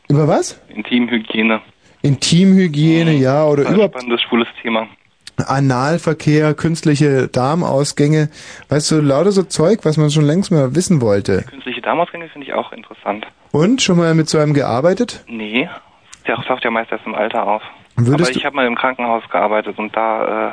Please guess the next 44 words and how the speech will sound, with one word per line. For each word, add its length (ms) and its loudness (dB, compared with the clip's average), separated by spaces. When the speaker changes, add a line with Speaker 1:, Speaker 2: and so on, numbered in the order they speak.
Speaker 2:
hab 80 -6
ich 80 -10
das 180 -8
gesehen. 460 -8
Speaker 1:
Oh, 160 0
erzähl 300 0
mal, 180 2
wie 60 -2
sieht 160 2
denn 80 4
so 100 4
ein 120 2
künstlicher 420 0
Darmausgang 580 0
aus? 380 -2
Speaker 2:
Das 140 -6
ist 100 0
ein 240 2
komischer 420 0
Kla-, 220 -4
Plastikbeutel, 840 -4
der 160 -2
am 180 -6
Bauch 360 -2
raushängt. 540 -4
Speaker 1:
Ah. 180 2
Speaker 2:
Lustig 180 -4
wird's, 180 -6
wenn 100 0
er 60 -2
platzt. 280 -4
Speaker 1:
Also 260 0
ungefähr 380 2
so, 180 2
wenn 140 2
sich 160 2
einer 180 2
seine 220 2
Einkaufstüte 680 0
um 80 2
den 40 -2
Bauch 260 2
schnallt. 600 -2
Speaker 2:
Genau. 400 -2